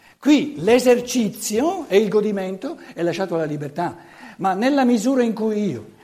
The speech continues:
mille volte e mille volte e mille volte esercito questo istinto della fantasia morale e lo godo, diventa un istinto molto più potente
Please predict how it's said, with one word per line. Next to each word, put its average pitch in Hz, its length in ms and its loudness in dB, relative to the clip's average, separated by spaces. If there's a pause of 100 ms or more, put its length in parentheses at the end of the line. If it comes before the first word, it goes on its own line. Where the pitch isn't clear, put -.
(160)
mille 254 560 6
volte 151 440 2
e 156 80 -2
mille 254 300 4
volte 226 320 2
e 190 60 2
mille 220 260 2
volte 139 440 -2 (300)
esercito 220 880 4
questo 196 260 0
istinto 233 480 0
della 196 220 2
fantasia 185 440 -2
morale 135 480 -8 (520)
e 220 180 4
lo 247 220 6
godo, 220 500 2
diventa 202 380 -2
un 185 100 -6
istinto 220 480 -4 (240)
molto 233 600 4
più 202 160 -4
potente 190 960 -4